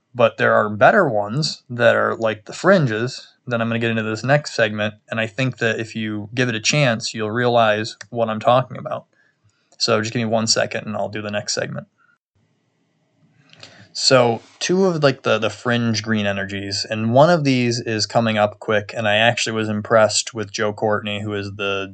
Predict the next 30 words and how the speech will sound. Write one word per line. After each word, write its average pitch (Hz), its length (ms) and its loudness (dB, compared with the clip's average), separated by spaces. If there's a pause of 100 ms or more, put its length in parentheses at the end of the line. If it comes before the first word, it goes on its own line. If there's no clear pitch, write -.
Democrat 104 580 2 (120)
in 101 300 -12 (160)
Connecticut. 101 580 -4 (100)
I - 60 -20
believe 110 200 -8
it's 104 80 -12
Connecticut 104 420 -8
two. 113 320 -8 (720)
Um, 101 560 2 (260)
as 120 160 6
I 117 60 4
mentioned, 104 340 -2
I'm 104 80 -2
a 98 60 0
right-leaning 101 380 -2
libertarian, 104 560 -6
so - 120 -4
you 110 100 -4
wouldn't 110 220 -2
normally 104 300 -2
hear 104 160 -2
me 101 120 -6
praising 104 600 -4
Democrats, 104 500 0
but 113 200 -4
one 143 200 2
thing 160 140 2
he 135 120 2
did 135 180 4
mention 110 600 -2